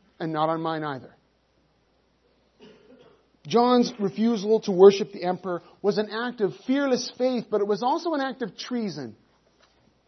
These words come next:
But rather than make a martyr out of a well-known Christian leader, which John was at this point, they condemned John to obscurity on the island of Patmos. But little did the Romans know when they did this, that it would be on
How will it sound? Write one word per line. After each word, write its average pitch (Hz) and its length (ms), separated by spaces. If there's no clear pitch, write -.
But 226 140
rather 302 280
than 285 160
make 262 200
a 220 60
martyr 208 540
out 190 120
of 180 120
a 180 80
well-known 220 560
Christian 220 420
leader, 190 280
which 180 180
John 185 280
was 180 200
at 147 100
this 160 140
point, 160 380
they 202 180
condemned 220 800
John 190 460
to 190 140
obscurity 151 1200
on 147 160
the 160 120
island 170 380
of - 140
Patmos. 123 500
But 240 200
little 359 400
did 285 200
the 311 100
Romans 247 580
know 180 360
when 165 200
they 196 120
did 151 280
this, 127 240
that 240 140
it 247 80
would 247 140
be 262 140
on 247 300